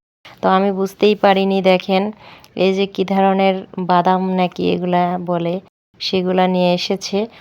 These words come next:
অনেক প্রকারের আচার নিয়ে আসছে। মেয়ে যে আচার পছন্দ করে, এত এত আচার পছন্দ করে,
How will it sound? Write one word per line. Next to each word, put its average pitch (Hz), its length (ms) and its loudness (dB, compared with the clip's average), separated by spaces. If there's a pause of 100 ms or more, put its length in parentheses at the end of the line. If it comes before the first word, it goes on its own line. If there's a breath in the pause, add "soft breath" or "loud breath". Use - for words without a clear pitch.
(180 loud breath)
অনেক 233 420 4
প্রকারের 254 480 6
আচার 208 500 4
নিয়ে 190 200 4
আসছে। 185 360 0
মেয়ে 202 360 0
যে 214 140 2
আচার 202 440 4
পছন্দ 214 540 0
করে, 214 380 0
এত 190 260 -2
এত 196 320 0
আচার 190 420 0
পছন্দ 196 460 -4
করে, 175 380 0